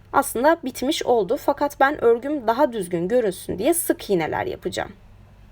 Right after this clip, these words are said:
Tamamına sık iğnelerle bir sıra gideceğim. Bunun için en son köşede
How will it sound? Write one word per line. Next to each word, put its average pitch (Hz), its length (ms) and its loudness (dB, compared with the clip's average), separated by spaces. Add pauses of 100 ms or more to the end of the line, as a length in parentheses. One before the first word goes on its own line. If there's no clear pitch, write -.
(760)
Tamamına 196 680 2
sık - 300 -6
iğnelerle 220 680 0 (180)
bir 269 160 0
sıra 226 300 2
gideceğim. 185 440 -4 (1400)
Bunun 381 200 8
için 226 440 0 (2000)
en 294 160 2
son 175 280 -4
köşede 226 600 0